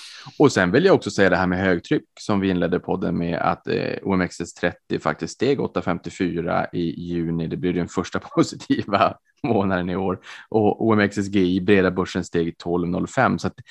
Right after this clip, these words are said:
det har, det var ju ett rejält bra tryck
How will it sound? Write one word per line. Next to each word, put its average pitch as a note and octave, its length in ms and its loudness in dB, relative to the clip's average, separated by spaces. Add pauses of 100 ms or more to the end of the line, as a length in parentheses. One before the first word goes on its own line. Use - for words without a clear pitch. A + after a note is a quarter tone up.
(220)
det G2+ 80 4
har, G2+ 200 4
det G#2+ 120 4
var B2 260 6
ju G#2 180 6
ett - 220 -2 (140)
rejält F#2+ 720 0
bra E2+ 580 0 (200)
tryck E2+ 320 -6